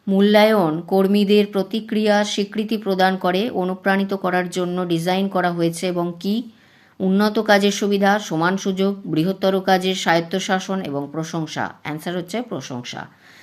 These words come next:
তারপরে দেখো দশ নাম্বার, প্রশিক্ষণ কর্মীদের বৃদ্ধি করে বাজার মূল্য, উপার্জন ক্ষমতা, কাজের নিরাপত্তা, উপরের সবকটি। অ্যান্সার হচ্ছে উপার্জন ক্ষমতা। এরপর দেখো এইচডিআর এর পূর্ণ রূপ হচ্ছে মানব সম্পদ উন্নয়ন।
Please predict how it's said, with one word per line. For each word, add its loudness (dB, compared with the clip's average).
তারপরে 0
দেখো 2
দশ 2
নাম্বার, 6
প্রশিক্ষণ 0
কর্মীদের 2
বৃদ্ধি 2
করে 0
বাজার 0
মূল্য, 0
উপার্জন 0
ক্ষমতা, -2
কাজের 0
নিরাপত্তা, -2
উপরের -6
সবকটি। -8
অ্যান্সার -2
হচ্ছে -2
উপার্জন -2
ক্ষমতা। -10
এরপর 0
দেখো 2
এইচডিআর 2
এর 2
পূর্ণ 2
রূপ 2
হচ্ছে -2
মানব 2
সম্পদ -2
উন্নয়ন। -2